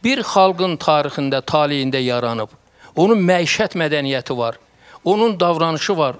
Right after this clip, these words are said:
onun yazıları var, epiqrafik abidələr var, folklor var, dastanları var. Bayaqdan söhbət bundan gedir. Bunlardan qaçmaq mümkün deyil.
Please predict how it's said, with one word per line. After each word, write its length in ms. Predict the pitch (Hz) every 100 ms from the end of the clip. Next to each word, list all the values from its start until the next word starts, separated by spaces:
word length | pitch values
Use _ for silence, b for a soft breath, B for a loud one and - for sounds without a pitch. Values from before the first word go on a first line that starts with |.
| -
onun 340 | 170 185 226 208
yazıları 680 | 175 170 156 170 170 185 170
var, 200 | 143 -
epiqrafik 580 | - 175 185 196 185 214
abidələr 640 | 202 170 156 156 156 175 170
var, 200 | 156 127 B B B
folklor 720 | - - 226 220 208 185 165
var, 220 | 151 127 -
dastanları 720 | 185 - 208 208 202 208 202
var. 180 | 147 113 B B B
Bayaqdan 360 | 185 208 - 233
söhbət 360 | 214 214 208
bundan 200 | 190 226 202
gedir. 200 | 147 226
Bunlardan 480 | 180 208 214 220 226 B B B
qaçmaq 420 | 208 185 - 233 202
mümkün 380 | 202 196 214
deyil. 220 | 214 190